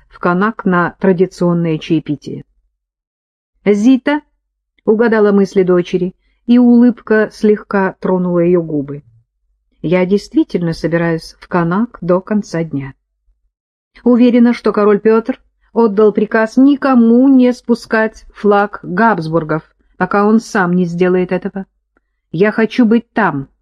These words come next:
когда он его сорвет и бросит себе под ноги». Они вышли во двор, и Зита сказала, перестав улыбаться: «Я все думаю, как себя чувствует Петр со своим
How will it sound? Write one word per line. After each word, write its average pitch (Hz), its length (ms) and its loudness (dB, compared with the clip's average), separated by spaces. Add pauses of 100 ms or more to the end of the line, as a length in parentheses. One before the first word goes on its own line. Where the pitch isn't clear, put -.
(160)
когда 170 300 -2
он 180 100 0
его 180 160 0
сорвет 208 720 -2 (240)
и 190 140 2
бросит 175 600 -2
себе 156 220 -4
под 143 220 -6
ноги». 135 240 -12 (960)
Они 196 220 -2
вышли 202 240 -2
во 190 100 0
двор, 208 240 0
и 185 260 0
Зита 185 440 -4 (320)
сказала, 180 600 -4 (160)
перестав 185 460 -2
улыбаться: 170 640 -4 (380)
«Я 185 240 -2
все - 260 -2
думаю, 175 640 -2 (560)
как - 220 -8
себя 208 280 -2
чувствует 208 540 -4
Петр 190 500 -4 (420)
со - 180 -4
своим 175 540 -2